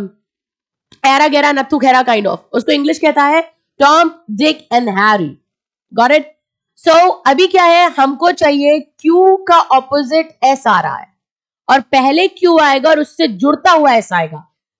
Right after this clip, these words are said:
क्योंकि conjunction on the other hand जोड़ा गया है। तो क्यू के बाद एस तुरंत जोड़ने वाला यहां कोई नहीं था, वो ये था। और अब ये चेक करने के लिए कि क्या हमारा आंसर बिल्कुल सही है या नहीं,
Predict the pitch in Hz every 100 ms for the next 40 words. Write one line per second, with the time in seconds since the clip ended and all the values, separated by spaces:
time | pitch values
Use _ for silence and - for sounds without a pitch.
0 | - 269 330 294 277 277 269 294 359 349
1 | 262 269 285 247 262 240 247 220 226 214
2 | 202 180 165 156 _ _ _ _ _ -
3 | 302 - 359 403 392 349 349 339 - 320
4 | 349 - 339 330 330 247 269 285 302 277
5 | 285 269 269 277 247 247 226 196 170 -
6 | _ _ _ _ _ _ _ _ _ _
7 | _ _ _ _ 220 330 240 247 233 -
8 | - _ _ _ _ _ _ _ _ _
9 | _ _ _ _ 240 262 240 311 - 381
10 | 330 294 285 302 339 285 302 277 277 285
11 | 269 294 254 240 277 262 285 320 285 262
12 | 277 254